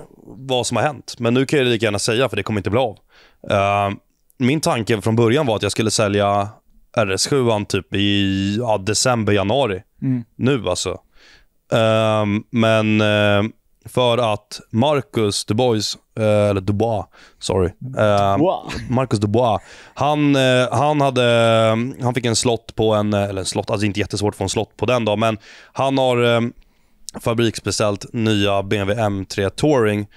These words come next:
Speaker 1: som skulle komma nu i mars.
Speaker 2: Ja.
Speaker 1: Och vi är i mars månad nu.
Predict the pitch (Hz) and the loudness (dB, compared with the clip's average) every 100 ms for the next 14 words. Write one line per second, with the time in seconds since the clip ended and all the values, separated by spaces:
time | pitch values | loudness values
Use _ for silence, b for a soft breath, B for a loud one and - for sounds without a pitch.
0 | B B B _ - 117 107 113 104 107 | B B B _ -4 -4 -2 -2 -2 -2
1 | 101 98 95 107 110 120 - - - 113 | -2 -2 -4 -4 -2 -2 -4 -8 -6 0
2 | 120 - _ _ _ - 110 127 110 104 | 0 -2 _ _ _ -4 0 2 2 -2
3 | 98 110 98 101 131 101 | -2 -2 -2 0 -2 -4